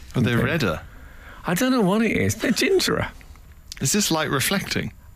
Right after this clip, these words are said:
Speaker 2: No, I think, I think gingerness is, uh, is a bit more, uh,
Speaker 1: Profound.
Speaker 2: deep fitted. It's a bit more in, in the actual cells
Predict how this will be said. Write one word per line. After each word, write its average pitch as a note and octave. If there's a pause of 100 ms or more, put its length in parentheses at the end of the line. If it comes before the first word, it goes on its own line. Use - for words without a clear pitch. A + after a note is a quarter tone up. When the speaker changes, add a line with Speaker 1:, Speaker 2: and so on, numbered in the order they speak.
Speaker 2:
No, A#3
I A3
think, A3+
I G3
think A3
gingerness G#3
is, B2+
uh, -
is -
a -
bit -
more, C3+
uh, C3+
Speaker 1:
Profound. B2
Speaker 2:
deep C3+
fitted. -
It's A2
a -
bit D#3
more B2
in, A#2
in B2
the A#2
actual A#2
cells G#2+